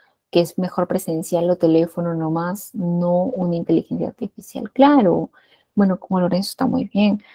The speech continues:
Hay muchas personas que se adecúan, lo vuelvo a repetir, presencialmente. Pero a veces hoy en día la tecnología avanza y parece que ya los ejecutivos de ventas van a estar desde sus casas, pues, ¿no?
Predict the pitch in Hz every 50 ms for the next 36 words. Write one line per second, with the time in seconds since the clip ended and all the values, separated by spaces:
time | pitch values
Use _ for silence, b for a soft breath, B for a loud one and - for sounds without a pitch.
0 | b b - 185 190 190 190 - 202 - 180 175 185 180 190 190 - 185 185 170
1 | 160 160 160 - 175 170 170 170 170 - 175 165 160 165 165 160 165 175 175 180
2 | - 180 185 - 220 226 214 - - 180 - - - - - - - - - 175
3 | 208 220 208 196 196 - _ b b b b b b _ _ 277 277 269 254 233
4 | 220 226 220 240 233 240 - _ - 202 202 208 208 208 214 208 208 196 196 196
5 | 202 196 185 175 165 165 - - 196 180 185 196 196 185 180 - - 180 180 208
6 | b b b b b b _ - 190 - - 170 156 170 - - 185 - - 175
7 | 170 92 - - - 143 135 - - 180 - - - - - 170 165 - 170 175
8 | 180 185 185 165 165 160 160 156 170 170 180 160 160 160 - - 170 160 160 160
9 | 175 175 160 165 - - - _ - - - - 202 - - - - _ _ -
10 | - 180 185 - - 262 269